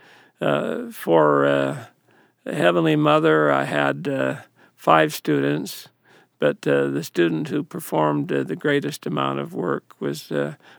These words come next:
Martin Paluto. And, uh, his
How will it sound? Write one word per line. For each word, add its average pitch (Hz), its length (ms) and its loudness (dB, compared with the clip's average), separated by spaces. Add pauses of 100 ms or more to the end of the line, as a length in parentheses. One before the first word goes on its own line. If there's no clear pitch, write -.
(120)
Martin 156 260 2
Paluto. 151 600 -2 (1080)
And, - 300 -4
uh, - 400 -2
his 160 640 -4